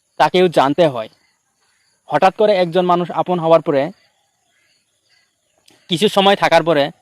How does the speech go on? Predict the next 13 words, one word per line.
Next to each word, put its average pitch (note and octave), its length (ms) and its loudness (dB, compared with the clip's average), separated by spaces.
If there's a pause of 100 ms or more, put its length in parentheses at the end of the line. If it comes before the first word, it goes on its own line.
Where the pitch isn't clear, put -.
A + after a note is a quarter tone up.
(140)
আবার D3+ 220 4
পর D3 220 2
হয়ে C#3+ 240 -2
গেলে C#3+ 160 2 (420)
সেটা D#3+ 300 0
কখনো C#3 300 -4 (600)
আপন D#3 280 -2
মানুষ D#3 280 2 (520)
নয়। A#2+ 340 0 (1400)
কারণ C#3+ 260 2 (680)
আপন E3 300 0
মানুষ F3+ 320 -2 (960)
নিজের D#3+ 360 2